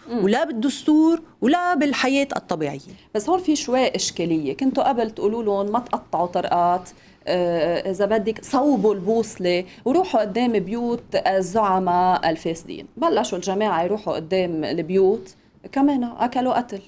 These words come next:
Speaker 1: ما احترنا.
Speaker 2: وين أكلوا قتل؟
Speaker 1: ما أكلوا قتلة قدام عين التينة.
Speaker 2: هلأ هيدا، هيدا غير موضوع.
Speaker 1: على قصر،
Speaker 2: أنا
Speaker 1: على طريق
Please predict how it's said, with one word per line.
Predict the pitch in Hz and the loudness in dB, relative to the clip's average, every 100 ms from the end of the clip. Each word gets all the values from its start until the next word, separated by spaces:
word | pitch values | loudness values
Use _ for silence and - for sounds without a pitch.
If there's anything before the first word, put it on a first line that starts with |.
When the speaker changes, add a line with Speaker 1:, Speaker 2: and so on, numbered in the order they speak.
| _ _ _ _ 170 | _ _ _ _ -14
Speaker 1:
ما | 160 | -12
احترنا. | 160 - 262 269 208 208 _ _ _ _ - _ _ _ - - | -12 -6 0 0 0 -8 _ _ _ _ -20 _ _ _ -14 -2
Speaker 2:
وين | 220 269 | 0 0
أكلوا | - - 175 175 | -2 -2 -4 -4
قتل؟ | - 277 - _ _ _ _ - | -6 -8 -8 _ _ _ _ -4
Speaker 1:
ما | 185 190 180 | 0 0 0
أكلوا | 185 170 160 | -2 -2 -2
قتلة | - - 156 | -6 -8 -10
قدام | 160 165 160 | -8 -8 -6
عين | 151 156 | -8 -10
التينة. | - 165 165 185 214 _ _ _ _ - - | -12 -14 -12 -14 -16 _ _ _ _ -20 -6
Speaker 2:
هلأ | 330 320 - 285 | -2 -2 0 0
هيدا، | 285 220 | 2 0
هيدا | 254 254 247 | 0 0 0
غير | 196 233 254 | 2 2 2
موضوع. | 214 202 233 277 | 0 0 0 0
Speaker 1:
على | 190 214 | 2 2
قصر، | - 240 - | 2 0 0
Speaker 2:
أنا | 226 202 - | 0 2 2
Speaker 1:
على | 185 185 | 2 2
طريق | 185 202 | 0 -2